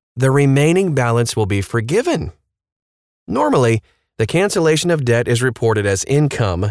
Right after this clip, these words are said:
to the borrower on I R S Form ten ninety-nine C. This replaces the student loan debt with a smaller amount of tax debt. Taxpayers may be able to get the I R S to forgive the tax debt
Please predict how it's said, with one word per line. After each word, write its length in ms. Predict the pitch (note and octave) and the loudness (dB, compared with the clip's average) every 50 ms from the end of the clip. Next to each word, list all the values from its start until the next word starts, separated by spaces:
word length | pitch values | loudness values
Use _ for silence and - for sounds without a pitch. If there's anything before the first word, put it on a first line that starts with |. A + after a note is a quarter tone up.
| G2+ | -6
to 140 | - - A2+ | -4 -4 -2
the 100 | G#2 G#2 | -2 0
borrower 460 | F#2 G#2 G#2 A2 A2 A2+ A2+ A2 A2 | 0 0 0 0 2 2 2 0 0
on 180 | - F#2 G#2+ F#2 | 0 0 -2 -2
I 220 | B1+ D2+ A2 A#2 | -2 -2 -2 0
R 120 | B2 B2+ A#2+ | 2 2 2
S 200 | A2 A2 - - | 2 0 -2 -4
Form 340 | - - G#2+ G#2+ G#2 G#2 G2+ | -6 -4 -2 -2 0 -2 -4
ten 320 | - - - A#2+ B2 B2 | -4 -4 -2 -2 0 0
ninety-nine 600 | A#2+ A2+ A2 A2 A2 A2 G#2 G2 F#2 F2+ F2+ F2+ | 0 0 0 0 0 0 -2 -2 -2 -2 -4 -4
C. 480 | F2+ - - - B2+ A#2 F#2+ D#2+ - - _ _ _ _ _ _ _ _ _ _ _ _ | -4 -6 -4 -2 -2 -2 -2 -4 -8 -16 _ _ _ _ _ _ _ _ _ _ _ _
This 240 | - C3 C#3+ - - | -4 -2 -2 0 -2
replaces 600 | C#3+ C3 - - C3+ D3 D#3+ F3 - - D3 C3 | -4 -4 -4 -2 -2 0 0 0 -2 -2 -2 -2
the 100 | B2+ A#2+ | -2 -4
student 360 | - - - A#2+ A2+ G#2+ C#2 | -2 -2 -2 0 0 0 -2
loan 320 | F2+ A#2+ C3+ D3+ D3 A2+ F2+ | -2 0 0 2 0 0 -2
debt 240 | F2 D#2+ F2 - - | -2 -4 -4 -4 -6
with 120 | G2+ G2 | -4 -4
a 60 | G#2 | -4
smaller 420 | F#2+ - - A2 G#2+ A2 A2 A2+ A2+ | -4 -4 -2 -2 0 0 0 0 0
amount 300 | G#2 G2 F#2 F#2 F2+ D2 | 0 -2 -2 -4 -2 -4
of 180 | F#2+ G2 - | -4 -6 -6
tax 460 | - - - D#3 E3 D3+ - - - | -8 -6 -4 -4 -4 -2 -4 -6 -8
debt. 340 | - G#2 E2+ - - - - - _ _ _ _ _ _ _ _ _ _ _ _ _ _ | -6 -6 -8 -6 -8 -12 -16 -16 _ _ _ _ _ _ _ _ _ _ _ _ _ _
Taxpayers 600 | A#2 A#2+ A#2+ - - - A#2+ A#2 A#2 C#3 B2+ B2 | -4 -4 -4 -4 -2 0 0 2 2 0 0 0
may 180 | A2+ A2 A#2+ | 0 0 0
be 180 | B2 C3+ - D2+ | 0 0 0 0
able 240 | A2 A#2 A#2 B2 B2 | 0 0 0 -2 -4
to 140 | - - A2 | -2 -4 -4
get 240 | F#2 G2+ A#2 - - | -2 -2 -4 -2 -2
the 140 | A2+ F#2+ | -4 -2
I 140 | - F#2+ G2+ | -2 -2 0
R 160 | G#2+ A2+ A2 G#2+ | 0 0 2 2
S 140 | G#2+ G#2+ - | 0 0 -2
to 100 | - A2 | -4 -6
forgive 500 | - - G#2+ G2 F2+ G#2 C#3 A3+ C#4+ - | -4 -4 -6 -6 -4 -4 -2 -2 -2 -2
the 80 | A#3 F#2 | -2 -4
tax 380 | - - G#2 F#2+ F2+ - - | -2 -2 -2 -4 -2 -4 -6
debt 280 | - F2+ E2+ G2+ C3 | -6 -4 -6 -6 -8